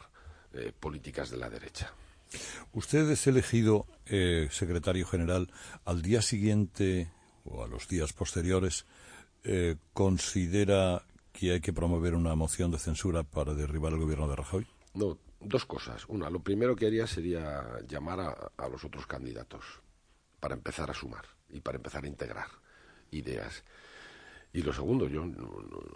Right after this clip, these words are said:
Speaker 1: no creo, nosotros somos oposición, pero, pero, pero no vamos a hacer locuras. Una moción de censura en este momento no, no, no tendría mucho sentido. Otra cosa es que defendamos en el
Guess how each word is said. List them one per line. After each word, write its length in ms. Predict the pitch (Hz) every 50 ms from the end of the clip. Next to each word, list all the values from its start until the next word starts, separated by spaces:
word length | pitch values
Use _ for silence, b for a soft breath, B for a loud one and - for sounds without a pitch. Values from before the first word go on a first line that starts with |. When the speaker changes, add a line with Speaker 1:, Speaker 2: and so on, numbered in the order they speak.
| 50 50
Speaker 1:
no 100 | 50 62
creo, 340 | - - - 90 120 110 65
nosotros 320 | 55 58 58 65 - 78
somos 220 | 73 82 90 85 73
oposición, 640 | 73 - 76 73 76 67 76 98 107 98 98 90
pero, 160 | 82 73 -
pero, 760 | - - 58 55 53 52 50 50 50 50 50 52 53 50 50 - - -
pero 180 | - 62 - 53
no 140 | 53 53
vamos 260 | 52 52 57 - 64 65
a 60 | 64
hacer 280 | - 69 65 62 58 57 55 53 52 - - - - - - -
locuras. 480 | - 53 - - - 98 101 82 64 69
Una 120 | 71 65
moción 340 | 64 64 62 - 69 60 60
de 80 | 55 53
censura 400 | - 53 52 - 76 73 64 62
en 100 | 60 60
este 180 | 58 - 60
momento 360 | 60 60 60 62 62 - 69
no, 180 | 67 64 55 53
no, 220 | 52 50 50 50 50 -
no 80 | 50 50
tendría 380 | - - 65 62 62 64 60 53
mucho 500 | - - - - - 50 50 50 - - -
sentido. 600 | - - - 50 - - - 123 101 - - - -
Otra 220 | - - - -
cosa 220 | - - - - 82
es 60 | 90 -
que 100 | - 87
defendamos 640 | - 76 - - - 57 55 73 90 95 95 - 71
en 120 | 65 62
el 180 | 60 62 62